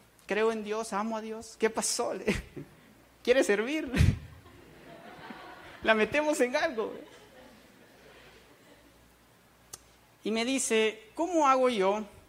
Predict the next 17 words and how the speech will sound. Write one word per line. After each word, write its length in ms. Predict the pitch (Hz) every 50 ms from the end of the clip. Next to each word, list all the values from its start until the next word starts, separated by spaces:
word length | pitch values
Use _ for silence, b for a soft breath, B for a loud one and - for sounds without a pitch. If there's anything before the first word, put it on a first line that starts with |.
| _ _
para 300 | - 208 208 202 196 -
cambiar 580 | - 208 202 196 202 202 202 208 220 233 240 240
mis 240 | 240 233 214 185 -
malas 320 | 208 208 214 214 196 -
actitudes 720 | 190 185 - 190 185 185 - 208 220 233 233 233 233 233 - B B B B B B
si 280 | - - - - 240 247
me 140 | 233 226 226
doy 200 | 226 240 240 240
cuenta 440 | 240 240 240 247 240 - 233 220 226
que 120 | 220 214
quienes 420 | - - 214 202 190 190 185 -
creen 380 | - - - 247 247 247 247 233
en 180 | 202 196 202 190
Dios 240 | 202 214 220 214
hacen 280 | 208 196 - 202 196 185
lo 100 | 175 170
contrario?". 560 | - 160 156 151 - 147 147 139 131 127 131